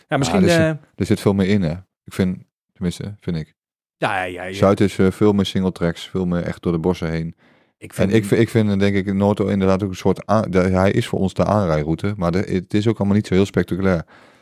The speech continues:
Speaker 2: En misschien voor ons is de heenweg, want je komt, eh, langs de Zesprong, da-, daar kun je mooi starten. Eh, de, tot a-, tot aan, eh, Zuid gebeurt er niet zo heel veel. Ik vind juist als je terugkomt, daar gebeurt er, eh, gebeurt er meer. Dus daar zitten meer singletracks, maar dan, de, dan zit je pas aan het eind.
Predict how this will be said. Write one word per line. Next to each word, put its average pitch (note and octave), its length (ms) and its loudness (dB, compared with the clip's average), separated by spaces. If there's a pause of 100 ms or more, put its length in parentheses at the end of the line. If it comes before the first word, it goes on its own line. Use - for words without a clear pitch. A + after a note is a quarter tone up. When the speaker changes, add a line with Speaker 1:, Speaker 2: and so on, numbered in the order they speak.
(100)
Speaker 2:
En F#2+ 100 0
misschien G2+ 280 2
voor G#2+ 120 4
ons G#2+ 160 2
is G2+ 120 2
de - 80 0
heenweg, F#2+ 580 4
want E2+ 140 -4
je E2 60 -6
komt, F#2+ 300 0
eh, F2 240 4
langs F2 200 0
de F2 80 0
Zesprong, G2 540 -2 (360)
da-, E2+ 140 -2
daar F2 200 0
kun F#2 120 2
je F2 160 4
mooi E2+ 180 0
starten. G2 420 -2 (600)
Eh, E2 720 -2 (200)
de, - 320 -10 (380)
tot G2+ 220 0
a-, G2 100 2
tot G2+ 220 0
aan, F#2 220 2
eh, F2+ 100 4
Zuid F#2+ 280 2
gebeurt G2+ 260 2
er G#2+ 60 -2
niet F2 120 2
zo - 80 0
heel E2 100 4
veel. F#2 260 2
Ik - 80 -6
vind F#2 140 0
juist F#2 180 2
als F#2+ 100 -2
je F#2 100 -4
terugkomt, A#2+ 540 -2
daar G2+ 160 2
gebeurt G#2+ 320 0
er, G2+ 200 0
eh, G2+ 140 -2
gebeurt G#2 280 0
er A2 60 -4
meer. F2 300 0 (220)
Dus F2 140 -4
daar F#2 120 0
zitten G2+ 220 0
meer G2 140 2
singletracks, D2+ 540 -8
maar E2+ 160 0
dan, D#2+ 200 -6
de, E2+ 240 -2
dan E2+ 160 -2
zit F#2 120 -6
je G#2 60 -2
pas - 160 -2
aan G2 60 0
het F2 100 0
eind. E2+ 240 0